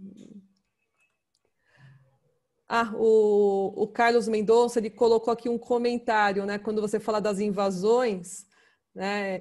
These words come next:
E ele colocou exemplo, tirar o cabo de rede, o invasor não vai conseguir invadir e acessar a máquina servidor no período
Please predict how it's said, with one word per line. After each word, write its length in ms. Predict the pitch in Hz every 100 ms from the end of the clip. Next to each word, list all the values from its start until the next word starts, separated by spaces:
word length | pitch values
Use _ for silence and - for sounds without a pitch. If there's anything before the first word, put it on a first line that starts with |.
| 185
E 680 | 190 196 196 190 190 190 190
ele 720 | 196 208 208 202 175 - 196
colocou 340 | 202 208 208
exemplo, 580 | 214 185 226 214 208 202
tirar 320 | - 214 220
o 60 | 220
cabo 320 | 233 220 220
de 180 | 185 208
rede, 400 | 196 220 247 220
o 40 |
invasor 500 | 233 220 220 196 226
não 160 | 240 240
vai 120 | 254
conseguir 480 | 254 240 - 208 233
invadir 460 | 247 233 208 190 220
e 40 |
acessar 420 | 233 233 220 226
a 80 | 226
máquina 560 | 214 208 214 - 220 214
servidor 680 | - 220 190 175 214 233 226
no 180 | 208
período 600 | 220 233 214 220 220 254